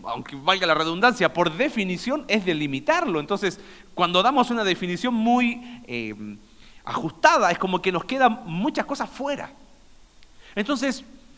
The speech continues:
construyamos una definición que incluya muchas cosas.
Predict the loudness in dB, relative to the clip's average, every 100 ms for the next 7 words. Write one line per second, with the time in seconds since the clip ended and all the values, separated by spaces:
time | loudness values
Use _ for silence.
0 | -12 2 2 2 0 4 4 4 0 0
1 | 2 0 0 -2 -4 -4 -2 -2 -4 -18
2 | -6 0 0 2 2 4 4 2 -8 -10
3 | -4 -2 -2 -4 -10 -10 -14 -14 -20